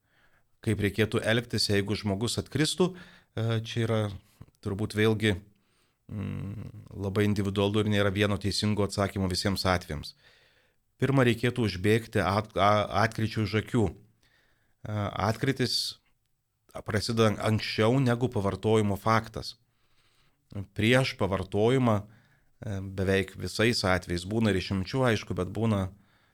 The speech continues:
didžioji daly atvejų, e, tokių daug įspėjamų ženklų,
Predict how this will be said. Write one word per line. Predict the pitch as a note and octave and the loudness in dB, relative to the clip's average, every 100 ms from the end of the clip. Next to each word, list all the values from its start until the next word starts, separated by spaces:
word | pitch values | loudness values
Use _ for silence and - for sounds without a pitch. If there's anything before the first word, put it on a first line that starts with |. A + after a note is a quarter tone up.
| _ - | _ -14
didžioji | F#2+ G2+ F#2+ G#2+ A#2 G#2+ | -10 -8 -2 2 4 4
daly | G2+ G2 A2 G#2+ F#2 - _ | 2 0 0 0 -2 -12 _
atvejų, | G2+ A2+ - B2+ A#2 A2+ | -4 -4 0 0 0 -2
e, | A2+ - _ _ - G#2 G2+ G2 G2 F2+ F2 - - | -8 -20 _ _ -10 -6 -4 -4 -6 -10 -14 -20 -18
tokių | - - F#2+ | -16 -10 0
daug | G#2+ B2+ B2 | 2 2 0
įspėjamų | - A2+ G#2 A2+ B2+ | 0 2 4 4 2
ženklų, | G#2+ A#2 G#2+ C#3+ | 2 2 2 2